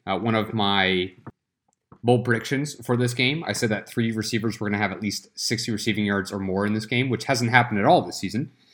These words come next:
Uh, but it did, which was L V Bunkley Shelton, Johnny Wilson, and Rachaad White. We've talked a lot about Andre Johnson and Ricky Pearsall.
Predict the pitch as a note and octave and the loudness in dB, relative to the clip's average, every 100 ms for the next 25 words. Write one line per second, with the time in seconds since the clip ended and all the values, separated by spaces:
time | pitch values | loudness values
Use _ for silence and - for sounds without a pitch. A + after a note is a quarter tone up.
0 | _ _ - G2+ G2 G2 A#2 B2 C3 C#3+ | _ _ 0 4 4 4 2 6 6 6
1 | F3 - A#2+ A#2+ A#2 A2 G#2 G#2 G2+ - | 0 -2 2 2 2 2 2 0 -2 0
2 | C3+ C#3+ D3+ D3+ A#2+ A#2 A#2 A2 A2 A#2 | 2 2 0 -2 0 2 2 2 0 -2
3 | G2 F2+ - F#2+ F2+ G2 D#3 - _ _ | -2 -2 -2 -2 0 0 0 -2 _ _
4 | _ _ _ _ - C3 F3 G3 F#3+ - | _ _ _ _ 4 6 6 4 2 2
5 | A#2 A2+ A#2 A#2 A2 G#2 G#2+ G#2+ G2+ G2+ | 0 4 4 4 2 2 2 0 0 0
6 | G2+ - F#2+ F#2 F#2 D#2+ - - - | 0 -2 -4 -4 -8 -8 -10 -14 -16